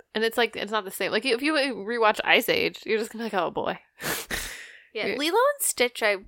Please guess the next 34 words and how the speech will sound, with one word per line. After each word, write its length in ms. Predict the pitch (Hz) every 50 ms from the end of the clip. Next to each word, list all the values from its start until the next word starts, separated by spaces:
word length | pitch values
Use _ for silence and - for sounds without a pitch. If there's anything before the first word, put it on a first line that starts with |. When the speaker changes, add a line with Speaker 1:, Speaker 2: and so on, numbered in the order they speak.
| - -
Speaker 2:
I 120 | - 196 190
watched 340 | 190 185 175 175 - - -
semi-recently. 800 | - 185 170 165 165 160 156 165 165 - 160 - 165 185 180
It 80 | 175 175
is 140 | 175 - -
a 20 |
very 180 | - 156 - 151
good 140 | 139 143 - -
film. 180 | - - 202 - _ _ _ _ _ _ _ _ _ _ _ _ _ _ _ _ _ _ _ _ _ _ _ _ _ _ _ _ _ _ _ _ _ _ _ _ _ 214
Speaker 1:
Um, 240 | 196 196 190 185 - -
uh, 140 | 185 180 175
what 100 | 175 190
does 160 | 208 - -
he 60 | 233
say? 340 | - - 240 233 240 233 - - -
What 140 | - 220 -
is 140 | 220 - -
it? 180 | 269 - - _ _ _ _ -
Um, 340 | 214 208 202 202 196 202 202 _ _ _ _ _ _ _ _ _ _ _ _ _ _ _ _ _ _ -
uh, 180 | - 370 370
Speaker 2:
Lilo. 640 | 370 403 415 415 392 370 320 302 285 277 262 - - _ _ _ _ - - - - - - _ -
Lilo 520 | 403 403 403 415 415 403 403 403 392 381 381
and 140 | 370 370 -
Stitch. 1000 | - - - - _ - 466 427 403 - _ _ _ - - - - - - - - - _ _ _ _ _ _ -
<laughs> 800 | 311 - - - - - - - - _ _ _ _ - -
Speaker 1:
um, 400 | 233 214 208 208 214 208 220 214 _ _ _ _ _ _ 277 _ _ _ _
damn. 680 | - - - - - - - _ _ _ _ _ - 277
I 60 | 220
don't, 140 | 233 226 - -
I 40 | 220
forgot 340 | - - 233 254 247 233
what 120 | 214 196 202
means 300 | 185 196 190 190 - -
fam-, 180 | - 175 175